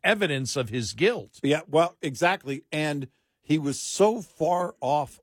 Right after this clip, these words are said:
Speaker 2: on that. You know, you and I have talked about this, but the, uh, the appraisal process, especially if you talk about a, a property like Mar-a-Lago, first of all, not only is it celebrity owned,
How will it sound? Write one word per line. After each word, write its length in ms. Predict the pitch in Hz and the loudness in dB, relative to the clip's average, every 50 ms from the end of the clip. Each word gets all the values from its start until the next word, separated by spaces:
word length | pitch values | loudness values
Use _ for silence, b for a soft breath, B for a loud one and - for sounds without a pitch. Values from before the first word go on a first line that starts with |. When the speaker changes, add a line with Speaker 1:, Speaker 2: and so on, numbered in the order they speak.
| _ - | _ 0
Speaker 2:
on 300 | 131 156 175 175 151 110 | 2 2 2 2 0 -4
that. 260 | 90 80 73 - - _ _ _ _ _ _ _ _ _ _ _ _ _ _ _ _ _ _ _ _ _ _ _ _ _ _ _ _ _ - | -8 -8 -10 -14 -18 _ _ _ _ _ _ _ _ _ _ _ _ _ _ _ _ _ _ _ _ _ _ _ _ _ _ _ _ _ -2
You 80 | 147 147 | 0 0
know, 280 | 147 139 131 127 131 - _ | 2 2 0 -2 -4 -6 _
you 180 | 123 147 147 | -6 -4 -2
and 80 | 139 131 | 0 0
I 100 | 123 117 | -2 -2
have 100 | 110 - | -4 -2
talked 320 | - - 196 202 175 - | 2 4 4 4 2 0
about 240 | 113 110 110 104 90 | -2 -2 0 0 0
this, 200 | 107 101 - - _ - | -4 -6 -8 -10 _ -2
but 200 | 110 110 - _ | -2 -2 -2 _
the, 260 | - 104 107 104 101 98 | -4 -4 -2 -2 -2 -4
uh, 40 | 90 - _ _ _ _ | -6 -8 _ _ _ _
the 200 | - 104 98 98 | -4 -4 -4 -4
appraisal 420 | 90 - - 131 110 95 - 101 | -4 -4 -2 -2 -2 -2 -4 -10
process, 720 | 90 - _ - 131 135 143 - - 104 92 - - - _ _ _ _ _ _ _ _ _ - | -12 -8 _ -2 -2 -2 -2 -4 -6 -6 -6 -8 -10 -16 _ _ _ _ _ _ _ _ _ -14
especially 500 | - - - 143 160 160 - 135 113 95 | -4 0 0 0 0 0 -2 -4 -4 -4
if 100 | 85 - | -4 -8
you 60 | 110 | -10
talk 280 | 101 - 127 113 107 - | -6 -2 -2 -2 -2 -2
about 240 | 98 101 92 87 87 | -4 -2 -2 -4 -4
a, 80 | 92 - _ _ _ _ _ _ _ _ _ _ - | -10 -14 _ _ _ _ _ _ _ _ _ _ -12
a 60 | 104 | -12
property 500 | - - - - 143 147 - 151 110 107 | -12 -4 0 2 2 2 2 -2 -6 -4
like 260 | 101 107 107 98 - | -2 0 -2 -2 -4
Mar-a-Lago, 840 | 90 92 92 98 107 107 98 78 82 87 101 113 117 143 151 151 - _ _ _ _ _ _ _ _ _ _ _ _ _ _ _ _ _ _ _ _ | -6 -4 -2 0 0 0 -2 -2 -2 -4 -4 -4 -4 -4 -6 -8 -10 _ _ _ _ _ _ _ _ _ _ _ _ _ _ _ _ _ _ _ _
first 300 | - 131 151 143 - 123 | 0 2 2 2 0 -2
of 80 | 104 | 0
all, 260 | 101 90 90 98 101 - _ _ _ _ _ _ _ _ _ | 0 0 0 0 -2 -6 _ _ _ _ _ _ _ _ _
not 240 | 101 117 123 131 135 | -2 0 0 2 2
only 300 | 131 131 127 120 110 107 | 0 0 0 -4 -4 -6
is 120 | 101 95 | -6 -6
it 140 | 101 92 85 _ _ _ _ _ _ _ _ _ _ _ _ _ _ _ _ _ _ _ _ _ _ | -6 -6 -8 _ _ _ _ _ _ _ _ _ _ _ _ _ _ _ _ _ _ _ _ _ _
celebrity 680 | - - - 151 135 131 143 147 143 143 139 120 113 117 | -6 -2 2 2 2 2 2 0 -2 -4 -4 -4 -2 -2
owned, 420 | 127 127 113 92 95 98 95 | -2 -2 -2 -4 -4 -6 -8